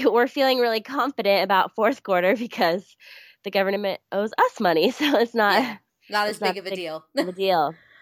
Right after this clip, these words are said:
Speaker 1: Yeah, but, I mean, that's a huge mistake. And we, we were feeling like we weren't doing very well because we were <laughs> overpaying in taxes.
Speaker 2: Sure.
Speaker 1: Um, so, so yeah, so I think we didn't have any education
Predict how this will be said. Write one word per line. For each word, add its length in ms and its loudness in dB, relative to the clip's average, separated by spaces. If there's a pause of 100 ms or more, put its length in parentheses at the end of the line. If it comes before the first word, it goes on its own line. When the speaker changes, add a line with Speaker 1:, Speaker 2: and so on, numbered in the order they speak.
(140)
Speaker 1:
Yeah, 200 2
but, 200 0
I 60 4
mean, 140 4
that's 200 2
a 40 -8
huge 220 -8
mistake. 320 -6
And 120 -6
we, 120 -2 (300)
we 180 -4
were 220 6
feeling 280 2
like 140 2
we 100 -4
weren't 220 -2
doing 280 4
very 180 2
well 360 4 (340)
because 220 0
we 120 8
were 220 6
<laughs> 40 0
overpaying 800 4
in 140 6
taxes. 720 0 (280)
Speaker 2:
Sure. 320 0
Speaker 1:
Um, 440 -2 (540)
so, 360 0 (220)
so 80 -8
yeah, 300 0
so 320 -4 (160)
I 40 -6
think 360 -6 (920)
we 100 -2
didn't 240 2
have 220 0
any 220 2
education 640 0